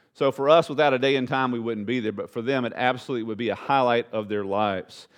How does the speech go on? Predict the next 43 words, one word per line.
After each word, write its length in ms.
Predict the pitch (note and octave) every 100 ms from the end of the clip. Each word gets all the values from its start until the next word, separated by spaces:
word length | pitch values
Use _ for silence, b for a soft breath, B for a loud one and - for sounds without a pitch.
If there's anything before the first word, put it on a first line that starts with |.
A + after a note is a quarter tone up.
| b -
In 100 | A2+
fact, 280 | C#3 C3+
not 180 | B2+ B2+
only 260 | D3 D#3+ C#3+
was 280 | B2 B2+ A#2
it 120 | G2
this, 240 | C#3 C#3+
but 140 | A#2+ A#2+
it 80 |
was 120 | A#2 C3+
also 400 | C#3 C#3 C3 A2+
a 60 |
social 480 | - D3 D#3 - A#2
occasion 400 | G#2 G2 G2 B2
because 340 | G#2 - B2 -
whoever 240 | C#3 C3
you 100 | A#2+
sit 220 | - A#2+
next 260 | A#2 D#3 -
to 180 | A2 A2
is 120 | G2
who 80 | A#2+
you 100 | G#2+
get 140 | G2+
to 60 | -
talk 260 | B2 C3 -
to. 140 | E2 _ _ _ _ _ _ _ b b b b b
So 220 | - C#3+ C#3
if 240 | C#3 B2+
I'm 280 | C3+ E3 E3+
the 80 | C3
prominent 440 | D#3+ D#3+ D3+ C3
person 320 | D3 D3+ D#3+
in 120 | C3+
the 60 | A2+
community 480 | B2 A#2+ D3 D3+ A#2+
putting 260 | - C3+
on 180 | B2+ A#2+
a 60 | G2+
big 340 | G#2 C3 G#2+
feed, 520 | - C#3+ C#3+ A#2+ A2
your 300 | A2 G#2+ D#3+
goal 560 | B2 C#3 E3+ D3 B2